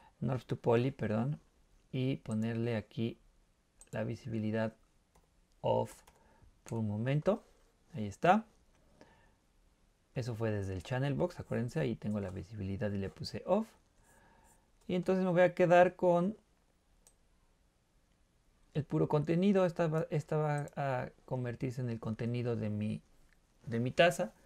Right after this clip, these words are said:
Le voy a dar clic alterno, clic derecho para ponerle que quiero trabajar con edges. Y voy a seleccionar todos los de arriba. Recuerden que eso es muy sencillo.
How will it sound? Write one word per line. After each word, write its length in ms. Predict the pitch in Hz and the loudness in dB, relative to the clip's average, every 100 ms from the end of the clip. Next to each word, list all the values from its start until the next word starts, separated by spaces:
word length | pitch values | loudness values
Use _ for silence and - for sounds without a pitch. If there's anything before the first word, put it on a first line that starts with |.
| - - - - - - _ | -20 -20 -20 -20 -20 -20 _
Le 60 | 143 | 0
voy 120 | 147 | 4
a 80 | 143 | 8
dar 220 | 143 139 | 8 6
clic 320 | - 147 143 | 2 0 2
alterno, 580 | 139 139 160 160 165 180 | 2 4 6 8 6 2
clic 220 | 139 131 - _ - | -2 -6 -8 _ -2
derecho 560 | 139 147 156 - 202 | 2 4 2 0 0
para 240 | 156 120 - | 4 2 2
ponerle 400 | 123 135 139 135 | 0 2 2 0
que 100 | 123 | -2
quiero 220 | 131 123 | -2 -2
trabajar 380 | 120 113 120 123 | -2 -2 -2 0
con 200 | 131 135 - | -2 -2 0
edges. 540 | 185 - 196 233 - _ _ _ _ _ - | 0 2 2 2 -6 _ _ _ _ _ 2
Y 60 | |
voy 120 | 175 | 6
a 60 | 180 | 6
seleccionar 480 | 165 156 151 160 160 | 6 2 2 0 2
todos 240 | 165 165 | 2 4
los 160 | 147 143 | 4 6
de 80 | 147 | 6
arriba. 360 | 156 190 175 | 6 8 8
Recuerden 380 | 180 170 156 156 | 6 4 2 2
que 280 | 143 131 - | 0 -2 -2
eso 180 | 135 135 | -6 -4
es 60 | |
muy 120 | 131 127 | -6 -4
sencillo. 500 | 131 123 143 151 | -6 -2 0 0